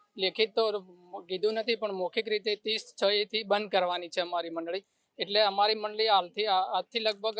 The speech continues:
દસ વર્ષથી ચાલે છે અને ગુજરાત સરકારનો, બનાસ ડેરી કે ગુજરાત સરકારનો એવો કાયદો છે, આવ્યો છે કે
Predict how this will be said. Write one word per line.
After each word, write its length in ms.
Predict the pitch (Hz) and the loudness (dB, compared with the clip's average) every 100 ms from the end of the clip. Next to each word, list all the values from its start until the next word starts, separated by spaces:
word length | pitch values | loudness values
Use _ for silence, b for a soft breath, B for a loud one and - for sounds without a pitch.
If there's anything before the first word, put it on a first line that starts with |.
| 220 | -4
દસ 280 | 196 208 220 | 0 0 0
વર્ષથી 340 | 196 - 226 | -2 -2 -6
ચાલે 360 | 196 185 180 165 | 2 2 4 -2
છે 180 | - 147 _ _ _ _ _ 196 | -6 -10 _ _ _ _ _ -8
અને 340 | 180 185 185 | -2 -2 -2
ગુજરાત 480 | 185 180 180 196 220 | -6 -10 0 2 2
સરકારનો, 600 | 214 196 208 208 208 196 | 0 0 0 0 -6 -6
બનાસ 240 | 185 202 | -4 -2
ડેરી 260 | 214 208 220 | 0 0 0
કે 140 | 220 | -2
ગુજરાત 340 | 196 175 196 214 | -4 0 2 2
સરકારનો 380 | 226 208 220 208 | 0 -2 -2 -2
એવો 160 | 208 | -2
કાયદો 360 | 208 202 202 214 | 0 -2 -2 -4
છે, 160 | 240 | -2
આવ્યો 380 | 220 208 196 214 | 0 2 2 0
છે 200 | 220 233 | 0 -2
કે 220 | 220 208 | 0 -4